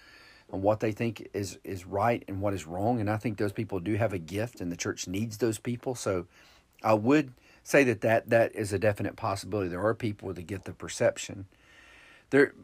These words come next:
but according to Paul, there's people that have the gift of service, and I think that's, that's true in the church. There are people that, that are just doers. There are people that are teachers.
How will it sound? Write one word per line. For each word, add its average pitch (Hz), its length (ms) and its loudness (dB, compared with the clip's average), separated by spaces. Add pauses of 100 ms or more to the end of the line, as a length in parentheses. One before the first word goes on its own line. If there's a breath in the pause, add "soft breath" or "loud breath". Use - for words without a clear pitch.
(240)
but 131 100 2
according 175 360 8
to 135 40 4
Paul, 143 240 8
there's 107 160 0
people 123 300 -6
that 101 120 -2
have 104 120 -2
the 92 60 -10
gift 90 240 -8
of 80 100 -10
service, 113 580 0
and 101 80 -4
I 92 60 -4
think 92 240 -8
that's, - 460 -4 (100)
that's 90 220 -2
true 127 200 0
in 113 100 4
the 107 60 0
church. - 340 -2
There 90 120 -2
are 85 60 -6
people 117 360 -4
that, 87 200 -4 (500 loud breath)
that 110 100 0
are 104 40 0
just 95 320 -6
doers. 107 560 0 (580 loud breath)
There 151 220 6
are - 80 2
people 170 380 -2
that 151 120 2
are 147 80 0
teachers. - 680 -6